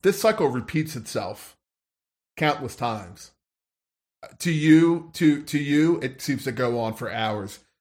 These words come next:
But to your companions, uh, Scrod and Tuskman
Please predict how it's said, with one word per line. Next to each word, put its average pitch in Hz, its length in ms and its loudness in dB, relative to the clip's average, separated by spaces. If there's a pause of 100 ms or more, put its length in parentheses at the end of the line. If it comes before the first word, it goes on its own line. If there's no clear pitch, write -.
(140)
But 135 140 -2
to 143 120 -2
your 127 360 0
companions, 123 880 -4 (100)
uh, 113 280 -6
Scrod 117 680 -2
and 107 160 -10
Tuskman 110 500 -10